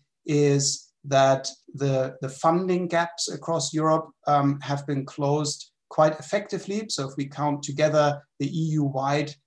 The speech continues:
funding sources that have been provided through the Recovery Fund, of course, uh, the, you know, the E S M,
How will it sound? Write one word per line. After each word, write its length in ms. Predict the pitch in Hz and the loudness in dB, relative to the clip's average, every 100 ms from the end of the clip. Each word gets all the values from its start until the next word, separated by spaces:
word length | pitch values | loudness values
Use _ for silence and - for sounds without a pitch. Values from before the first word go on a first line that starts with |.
| _ | _
funding 240 | 185 208 175 | 0 0 -2
sources 400 | 185 175 165 147 | -2 -2 -2 0
that 120 | 156 | -2
have 120 | 151 | -2
been 140 | 151 | -6
provided 560 | 139 143 147 147 143 139 | -6 -2 4 4 4 -4
through 180 | - 175 | -4 -4
the 100 | 156 | -2
Recovery 440 | 143 139 143 147 | -4 -2 -2 -2
Fund, 440 | 143 147 143 139 139 | -2 -2 2 2 0
of 120 | - | -6
course, 360 | 143 143 - _ _ - | -6 -6 -8 _ _ -2
uh, 280 | 139 135 131 - _ | 2 2 2 -4 _
the, 60 | 143 | -2
you 380 | 135 135 143 139 | 0 -2 -2 -4
know, 60 | |
the 160 | 131 139 | -4 -4
E 40 | 139 | -4
S 120 | 135 | -2
M, 440 | - 165 160 147 | 0 0 2 -2